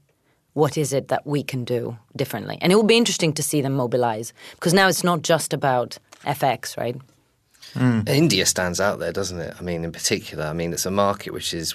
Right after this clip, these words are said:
Speaker 3: dishing out banking licenses to new players. It's got a whole, it's got, isn't there the national payments infrastructure called U T?
Speaker 1: U-, U P I.
Speaker 3: U P I, right,
Speaker 1: Check
Speaker 3: which
Speaker 1: out
Speaker 3: kind of
Speaker 1: Nikhil Kumar's interview on Fin-, Fintech Insider.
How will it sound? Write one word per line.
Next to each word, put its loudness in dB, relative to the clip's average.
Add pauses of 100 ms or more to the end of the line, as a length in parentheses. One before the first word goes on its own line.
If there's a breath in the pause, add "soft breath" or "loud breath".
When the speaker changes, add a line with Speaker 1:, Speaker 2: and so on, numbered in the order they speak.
(100)
Speaker 3:
dishing -2
out -4
banking -2
licenses -6
to -8
new -8
players. -6
It's -8
got 0 (240 loud breath)
a -12
whole, 4
it's -2
got, 0
isn't -2
there 2
the -2
national 2
payments 0
infrastructure -2
called -8
U 0
T? 0
Speaker 1:
U-, 4 (340)
U 4
P 4
I. 6
Speaker 3:
U 4
P 2
I, 6
right, 6
Speaker 1:
Check 6
Speaker 3:
which 4
Speaker 1:
out 8
Speaker 3:
kind 6
of 2
Speaker 1:
Nikhil 4
Kumar's 4
interview 0
on 0
Fin-, 0
Fintech -4
Insider. -6